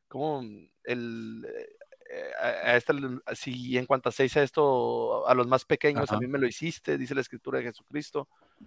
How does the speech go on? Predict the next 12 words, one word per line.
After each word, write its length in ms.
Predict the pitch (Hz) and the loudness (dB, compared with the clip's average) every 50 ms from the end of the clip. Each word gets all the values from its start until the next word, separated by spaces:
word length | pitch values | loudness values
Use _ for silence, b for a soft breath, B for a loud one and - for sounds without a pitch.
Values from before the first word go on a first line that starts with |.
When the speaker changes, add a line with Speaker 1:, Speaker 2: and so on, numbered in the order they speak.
| b b _ _ _ _ | b b _ _ _ _
Speaker 1:
Entonces 260 | - 135 160 165 156 | 0 4 6 8 8
aquí 180 | 156 - 208 220 | 6 6 4 2
nunca, 360 | 220 226 226 196 233 214 208 | 2 2 4 6 8 8 8
no 180 | 202 220 226 214 | 6 4 2 2
he 40 | 214 | 2
visto 260 | 214 - - 202 190 | 0 0 2 2 2
ningún 220 | 175 170 170 180 | 2 0 0 0
hospital 320 | 190 - - 147 - 160 151 | 0 -2 0 2 2 4 4
mormón 340 | 151 143 135 147 190 220 | 4 2 2 2 2 2
que 100 | - - 170 | 4 4 4
diga, 200 | 170 156 143 127 | 6 6 6 6
"Te-, 160 | - - | 4 0